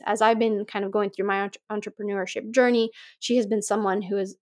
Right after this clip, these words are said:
also is a wealth of knowledge when it comes to architecture and having your own firm. She also has her Mind Over A R E course that you can sign up for if you're going through your A R Es. Episode seventy-four, Anchoring Myself Through My Yoga Practice.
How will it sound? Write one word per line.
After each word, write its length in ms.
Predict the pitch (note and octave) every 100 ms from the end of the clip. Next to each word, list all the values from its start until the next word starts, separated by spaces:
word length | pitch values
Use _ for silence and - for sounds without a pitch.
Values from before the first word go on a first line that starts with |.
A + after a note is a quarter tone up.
| _
also 280 | G3+ G#3 G3+
is 120 | F#3+
a 60 | G#3+
wealth 400 | G#3 A3 G3+ G#3
of 100 | G3+
knowledge 380 | F3+ E3+ F#3+
when 140 | G#3 G3+
it 100 | -
comes 320 | G3 G3+ G#3
to 200 | - F#3 -
architecture 720 | A#3+ B3 A#3 A3 - G3+ F#3+ _ _ _ -
and 360 | G#3+ G3+ G3 G3
having 400 | A3 G#3 A3+ F#3+
your 180 | F3+
own 80 | G3
firm. 460 | G3+ - D4 C#4+ C#4+
She 180 | - G3+
also 220 | G3+ G#3
has 240 | G3 F#3+
her 80 | -
Mind 240 | G3 F3+ -
Over 240 | F#3 G3+ -
A 120 | G#3
R 140 | G3 G#3
E 220 | A#3+ B3 _ _ _
course 280 | - A3 G#3+
that 80 | G#3
you 120 | -
can 140 | -
sign 200 | F#3 F#3+
up 100 | F#3
for 180 | - F#3+
if 100 | F3+
you're 120 | F#3+
going 200 | G3 E3+
through 140 | E3+ F3+
your 140 | F3 -
A 100 | F#3+
R 120 | F3+
Es. 240 | F#3+ - - _ _ _ _ -
Episode 360 | C4+ C4 A#3+ A#3
seventy-four, 600 | G#3 F#3+ G#3 D#4 D#4+ - - - _
Anchoring 360 | C4+ C4+ C#4+ C4+
Myself 360 | B3 B3 G#3 G#3
Through 160 | G3+
My 80 | F#3
Yoga 320 | G3+ A#3 C4
Practice. 640 | C4 C4 B3 C4 B3+ B3+